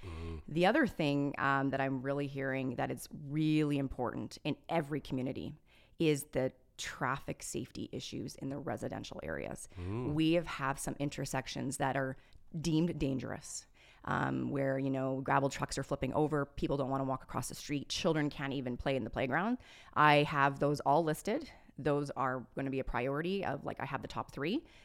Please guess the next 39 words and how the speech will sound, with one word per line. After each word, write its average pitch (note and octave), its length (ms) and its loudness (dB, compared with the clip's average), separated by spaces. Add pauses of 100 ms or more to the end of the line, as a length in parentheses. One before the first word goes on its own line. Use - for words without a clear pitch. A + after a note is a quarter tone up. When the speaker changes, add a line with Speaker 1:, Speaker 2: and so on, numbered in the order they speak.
(120)
Speaker 2:
then C#3 120 0
the C#3 120 0
other, C#3 380 -2
um, B2+ 220 0
ones C3+ 160 -2
that - 60 -8
are B2+ 60 -4
segmented, D3+ 540 -4
and C#3 160 -2
I C#3+ 80 2
will D#3+ 100 2
be G3+ 80 0
having A#3+ 200 0
those C#3+ 140 -4
conversations C3+ 540 -4
with - 80 -10
the B2 60 -8
general B2 280 -6
managers - 380 -6
and C#3+ 120 -2
being C#3+ 160 -2
like, - 240 -6 (320)
"Traffic F3+ 420 -2 (460)
safety G3 480 -2
is D3 120 -2
really D3 200 -6
important D#3 400 -4
'cause - 180 -6
public A3 360 0
safety D3+ 340 -2
is - 80 -4
actually - 300 -4
one - 80 -6
of - 40 -10
the - 60 -6
City - 180 -10
of - 60 -12
Calgary's - 420 -10
mandates." - 500 -12